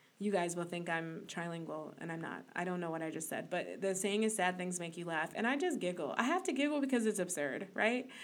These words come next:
So she told a white colleague late last month at a cigar bar, you know, when the cigar smoke is,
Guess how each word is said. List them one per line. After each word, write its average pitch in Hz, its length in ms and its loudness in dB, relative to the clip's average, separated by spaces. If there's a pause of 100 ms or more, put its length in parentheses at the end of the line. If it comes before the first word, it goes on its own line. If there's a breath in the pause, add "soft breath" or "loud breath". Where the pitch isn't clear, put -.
(380 loud breath)
So 247 560 6 (300)
she 311 500 4 (160)
told 277 240 8
a 262 60 8
white 240 260 6
colleague 190 520 6
late 180 260 4
last 254 280 4
month 175 340 0
at 170 160 4
a 170 100 4
cigar 180 480 4
bar, 117 360 2
you 196 140 2
know, 196 100 6
when 233 160 6
the 226 80 2
cigar 220 560 4
smoke 277 380 0
is, 277 100 2